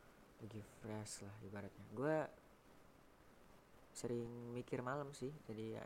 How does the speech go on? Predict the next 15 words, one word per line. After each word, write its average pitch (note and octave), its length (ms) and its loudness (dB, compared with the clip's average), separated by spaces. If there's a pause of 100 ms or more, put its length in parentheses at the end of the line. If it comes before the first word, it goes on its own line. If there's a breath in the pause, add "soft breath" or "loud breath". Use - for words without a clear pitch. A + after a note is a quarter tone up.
enak A2+ 240 -2
malam G#2+ 240 2
aja A2 160 0
lah. G#2 120 -6 (1300)
Dan E3 300 10 (480)
sekali D3+ 260 10
lagi D3 160 10
selamat D3 300 6 (100)
datang C3+ 300 4
di A#2+ 260 6
Mas A2+ 220 2
Gesang A2 240 0
Podcast. - 640 4 (1000)
Dan A#2 460 0
pada A2 640 6